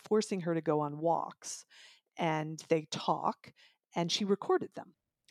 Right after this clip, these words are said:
And the result of those talks has been turned into this conversational style memoir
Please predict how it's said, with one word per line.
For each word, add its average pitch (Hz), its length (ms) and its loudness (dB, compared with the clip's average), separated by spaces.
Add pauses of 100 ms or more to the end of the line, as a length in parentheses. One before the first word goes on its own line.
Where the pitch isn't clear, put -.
(140)
And 175 120 4
the 175 60 4
result 185 380 8
of 165 80 0
those 151 180 4
talks - 520 -2
has 160 120 -2
been 160 200 -4
turned 170 360 0
into 160 260 -2
this 160 520 -4
conversational 165 1080 0
style 151 480 -2
memoir 156 720 -2